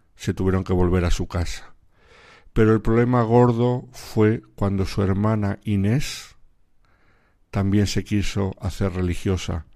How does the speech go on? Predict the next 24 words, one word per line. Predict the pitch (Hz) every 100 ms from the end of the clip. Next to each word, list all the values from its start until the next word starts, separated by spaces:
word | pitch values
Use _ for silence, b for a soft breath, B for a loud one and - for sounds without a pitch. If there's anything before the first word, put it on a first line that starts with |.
| b b b b b
y | 104
se | -
escapó | 98 - 92 110
de | 120
su | 110 120
casa | 127 123 - 135 160 _ _ b b b b _ _ _ _ _ _ _ _ _ -
y | 117 107 104 - _ _ _ _ -
se | - 98
fue | - 101
a |
vivir | 92 95 98 104
con | - 92
su | -
hermana | 87 90 90 85
Clara. | - 90 87 85 - _ B B B B B -
En | 107
este | 107 117
caso | 104 101 110
ya | 104 104
no | 104
estaban | 95 107 101 92 92 -
en | 104 95
la | 95
iglesia | 95 101 - - - 104 98 95 -